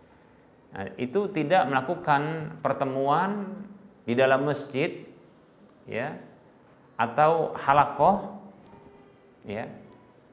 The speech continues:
untuk melakukan, eh, penyampaian ilmu agama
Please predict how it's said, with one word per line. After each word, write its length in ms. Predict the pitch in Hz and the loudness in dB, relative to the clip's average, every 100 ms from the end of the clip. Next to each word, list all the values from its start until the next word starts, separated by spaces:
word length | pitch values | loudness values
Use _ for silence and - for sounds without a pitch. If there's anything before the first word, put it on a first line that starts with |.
| _ _ _ _ _ _ _ _ _ | _ _ _ _ _ _ _ _ _
untuk 240 | 139 165 170 | -2 0 2
melakukan, 800 | 151 147 147 - 190 190 185 - - - - - - _ _ _ | 2 2 -2 0 2 0 -4 -10 -14 -20 -20 -20 -20 _ _ _
eh, 240 | - 131 135 | -4 0 0
penyampaian 560 | 139 147 139 180 170 147 | -2 -2 0 0 0 0
ilmu 480 | 143 143 139 165 - | -2 -2 -2 -2 -2
agama 720 | 110 110 123 143 127 - - | -2 2 2 2 -2 -4 -10